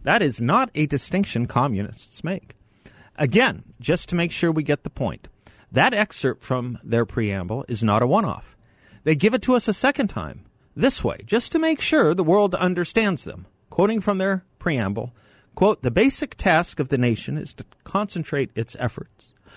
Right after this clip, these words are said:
on socialist modernization along the road of Chinese-style socialism, under the leadership of the Communist Party of China and the guidance of Marxism, Leninism, Mao Zed-, and Mao Zedong's thought."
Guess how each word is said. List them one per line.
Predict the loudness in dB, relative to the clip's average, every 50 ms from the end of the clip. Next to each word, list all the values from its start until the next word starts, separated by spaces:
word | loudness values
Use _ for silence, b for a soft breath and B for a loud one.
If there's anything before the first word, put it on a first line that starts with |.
| B B -2
on | -2 -2
socialist | 0 2 2 2 2 0 0 -4 -4 -4 -4 -2
modernization | 0 0 0 0 0 -4 -6 -6 -6 -8 -8 -10 -10 -8 -4 0
along | 2 4 4 4 4 4 2 2
the | 2
road | 2 2 2 2 0 -2 -6 -8 b b b b b
of | -8 -8 -4
Chinese-style | 0 0 2 2 0 -2 -2 0 0 2 2 2 0
socialism, | 0 -2 -2 -2 -2 -6 -8 -8 -8 -8 -12 -20 -20 _ _ _ B B B B B B B B
under | -2 0 2 2 2
the | 2
leadership | 2 2 2 2 0 0 -2 -2 -2 -2
of | -2 -4
the | -6
Communist | -4 -2 0 0 0 0 0 -2 -4 -2 -2
Party | 0 0 0 -2 -4
of | -8 -8
China | -8 -6 -6 -6 -6 -8 -10 -12 _ -6
and | -2 -2 0
the |
guidance | 0 2 2 2 2 0 -2 -6 -8
of | -6 -4
Marxism, | -2 -2 -4 -4 -6 -10 -8 -6 -4 -2 -2
Leninism, | 0 0 0 0 -2 -4 -6 -6 -8 -8 -8 -10 -12 _ _ _ -8 -4
Mao | -2 -2 -2 -2 -4 -4
Zed-, | -4 -2 -2 -2 -4 -4 -4
and | -2 -2 0
Mao | 0 0 0 -2
Zedong's | -2 -2 -4 -4 -4 -4 -6 -8 -8 -12 -14 -18 -16 _
thought." | -14 -14 -14 -18 _